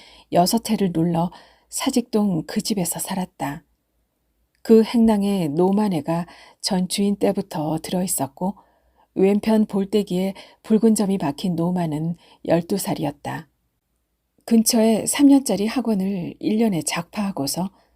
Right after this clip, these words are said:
저무나 새나 우미관 앞에 가 놀다간 깃대도 받아주고 삐라도 뿌려주고 하는 것이 일이요. 집에 들어와서는 어멈 아범한테 매맞기가 일이요 하였다.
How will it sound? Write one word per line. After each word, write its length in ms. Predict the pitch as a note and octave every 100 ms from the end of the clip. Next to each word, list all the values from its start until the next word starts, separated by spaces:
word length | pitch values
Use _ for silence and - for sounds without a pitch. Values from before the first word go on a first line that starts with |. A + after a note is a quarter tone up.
| _ _ _ -
저무나 460 | - F#3+ F#3+ D#3+
새나 520 | - G#3+ F#3+ E3+ F3+ - - _
우미관 420 | G#3+ A3 A3+ A3+
앞에 300 | F#3 F3+ F#3+
가 200 | F3+ F#3+
놀다간 800 | F3+ F#3 G3 F#3+ D#3+ C#3+ D3+ D#3 _ _ _ _ _ -
깃대도 400 | A3 - G3 D#3
받아주고 680 | - G3 F#3 D#3 D3+ E3+ - - _
삐라도 380 | A#3+ A#3 G3 E3
뿌려주고 760 | A#3+ A3 G#3 - E3 F3 F3+
하는 320 | E3 A3+ G#3+
것이 300 | G3+ G3 -
일이요. 460 | F#3 F#3+ E3+ C#3+ D#3+ _ _ _ _ _ _ _ -
집에 240 | A#3 B3+
들어와서는 800 | A3+ G#3 A3 G#3+ G3+ G3+ G#3+ D#3+ - - _
어멈 380 | C#3 F3+ G#3 G#3
아범한테 880 | - E3 G3+ F#3 D#3+ F#3 F3+ D#3+ E3
매맞기가 640 | C#3+ E3+ G3+ G#3 C#3 -
일이요 640 | - F3 F3 E3 D3+ F3 F3+
하였다. 600 | - A#3 A3 _ C#3 C#3